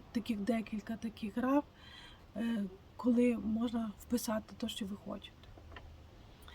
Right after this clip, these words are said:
В кінці є брак згоди пацієнта на операції, не виражам згоди. І тут теж підпис. Не знаю, на що то є, тому що хіба що,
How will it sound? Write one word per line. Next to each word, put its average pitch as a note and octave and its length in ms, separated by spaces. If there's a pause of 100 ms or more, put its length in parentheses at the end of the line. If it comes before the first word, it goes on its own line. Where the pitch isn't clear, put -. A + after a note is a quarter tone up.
(360)
В - 40
кінці C4 280
є B3 260
брак B3 340
згоди A3+ 340
пацієнта A#3 560
на G#3+ 180
операції, G3+ 800
не A#3+ 140
виражам A#3+ 460
згоди. G3+ 520
І G3+ 80
тут G#3 180
теж A#3 200
підпис. - 420
Не G#3+ 60
знаю, A3+ 320
на A3 140
що G#3 120
то A3 140
є, B3 260
тому G#3 280
що G#3 160 (540)
хіба A3 280
що, G#3 180